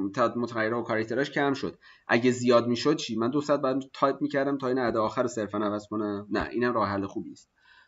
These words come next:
راه حل بهتر چیه؟ اینه که ما از دکمهٔ ارو آپ استفاده کنیم. به این رو کیبوردتون نگاه کنید، چهار تا فلش داره، راست، چپ،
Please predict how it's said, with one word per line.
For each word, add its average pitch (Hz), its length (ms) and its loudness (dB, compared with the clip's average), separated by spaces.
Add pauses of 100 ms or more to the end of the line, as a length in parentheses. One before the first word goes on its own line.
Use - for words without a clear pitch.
(100)
راه 151 180 8
حل 196 160 6
بهتر 185 360 2
چیه؟ 180 560 0 (400)
اینه 277 280 4
که 170 400 2 (1300)
ما 151 680 4
از 131 280 2
دکمهٔ 143 460 2
ارو 131 260 4
آپ 139 260 4
استفاده 104 520 -2
کنیم. 104 240 -2
به 107 80 2
این 139 120 2
رو 143 100 -4
کیبوردتون 131 520 -2
نگاه 131 220 0
کنید، 123 440 2 (160)
چهار 123 240 4
تا 147 100 -2
فلش 120 360 -2
داره، 87 300 -4
راست، 107 440 2 (260)
چپ، 127 380 -2